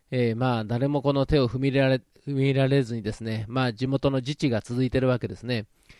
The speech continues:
で、ここにですね、えー、まあ、そのアルカイダ、あるいはタリバンのその強硬な勢力がこういて、まあ、国境地帯をですね、まあ、行ったり来たりしながら、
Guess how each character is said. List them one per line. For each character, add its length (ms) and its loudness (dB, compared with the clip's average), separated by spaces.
で、 140 4
こ 180 -2
こ 140 2
に 120 2
で 100 2
す 140 -8
ね、 260 -4
え 180 2
ー、 20 -2
ま 140 -2
あ、 40 -2
そ 140 -4
の 260 -2
ア 60 -2
ル 100 -2
カ 160 -2
イ 80 2
ダ、 140 0
あ 40 0
る 100 2
い 40 4
は 100 4
タ 140 -2
リ 100 2
バ 140 0
ン 80 -6
の 80 -6
そ 100 -8
の 80 -6
強 220 0
硬 160 2
な 80 -2
勢 200 0
力 200 -2
が 80 -8
こ 140 -6
う 60 -4
い 60 -8
て、 320 -2
ま 100 -4
あ、 20 -4
国 160 -2
境 200 2
地 160 0
帯 100 6
を 60 4
で 100 -2
す 120 -10
ね、 220 -2
ま 80 -4
あ、 20 -2
行 80 -4
っ 40 -20
た 100 2
り 80 2
来 60 -6
た 100 2
り 80 0
し 120 -6
な 120 0
が 100 0
ら、 280 -6